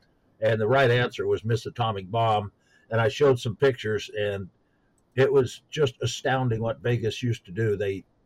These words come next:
Benny Binion sent them out from his club. We had some of the postcards, and we had, we had pictures of that, and the Pioneer sent them out. And people would go out, including my wife,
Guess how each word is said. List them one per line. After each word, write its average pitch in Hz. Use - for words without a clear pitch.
Benny 135
Binion 120
sent 117
them 117
out 113
from 101
his 113
club. 113
We 107
had 104
some 120
of 104
the -
postcards, 110
and 95
we 107
had, 104
we 113
had 107
pictures 113
of 104
that, 107
and 98
the 95
Pioneer 113
sent 113
them 104
out. 98
And 107
people 139
would 117
go 127
out, 120
including 131
my 113
wife, 120